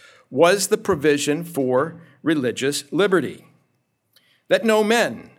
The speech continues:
nor number of men upon earth, hath power or authority to rule over men's consciences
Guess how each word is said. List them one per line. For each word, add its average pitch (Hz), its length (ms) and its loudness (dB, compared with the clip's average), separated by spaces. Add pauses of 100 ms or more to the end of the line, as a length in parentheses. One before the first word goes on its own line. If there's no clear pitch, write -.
(380)
nor 180 220 4
number 220 340 2
of 143 120 -2
men 156 160 0
upon 160 340 0
earth, 156 240 0
hath 147 260 -4
power 190 380 2
or 151 180 -2
authority 170 480 0
to 196 160 -4
rule 170 380 0
over 180 240 0
men's 151 320 -4
consciences - 840 -8